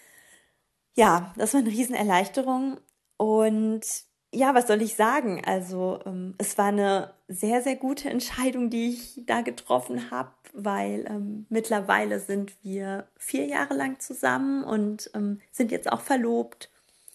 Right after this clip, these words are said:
Und, äh, ja, ich bin mega, mega glücklich und weiß einfach für mich,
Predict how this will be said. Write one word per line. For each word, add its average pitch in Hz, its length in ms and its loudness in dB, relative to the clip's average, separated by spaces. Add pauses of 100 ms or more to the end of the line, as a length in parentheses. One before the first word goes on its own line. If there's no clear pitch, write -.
(680)
Und, 202 640 0
äh, 202 320 -2
ja, 196 540 2 (100)
ich - 220 -6
bin 208 480 0
mega, 214 400 0
mega 240 280 0
glücklich 247 1000 -4
und 202 500 -4 (380)
weiß 208 400 0
einfach 208 300 -8
für - 200 -10
mich, 214 520 -4